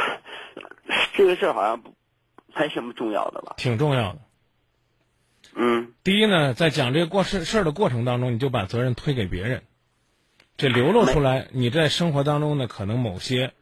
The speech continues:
Speaker 2: 不良的性格和习惯。你自己，
Speaker 1: 没有。
Speaker 2: 你自己跑神儿就跑神儿了呗，还怪人家走了，你心情不好跑神儿了，不好意思，
Speaker 1: 不
Speaker 2: 不解释。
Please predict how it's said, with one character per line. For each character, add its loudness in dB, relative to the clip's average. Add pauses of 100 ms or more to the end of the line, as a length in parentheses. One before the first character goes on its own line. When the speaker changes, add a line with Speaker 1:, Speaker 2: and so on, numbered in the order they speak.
(140)
Speaker 2:
不 -2
良 -2
的 -2
性 -6
格 -16
和 -10
习 -8
惯。 -8 (1400)
你 0
自 -2
己， 2
Speaker 1:
没 4
有。 4
Speaker 2:
你 4
自 0
己 2
跑 4
神 4
儿 2
就 2
跑 0
神 0
儿 2
了 2
呗， 2
还 -2
怪 2
人 0
家 2
走 -6
了， 2
你 0
心 0
情 0
不 2
好 -2
跑 0
神 -2
儿 0
了， -4
不 -2
好 4
意 6
思， -2 (260)
Speaker 1:
不 2
Speaker 2:
不 10
解 2
释。 -2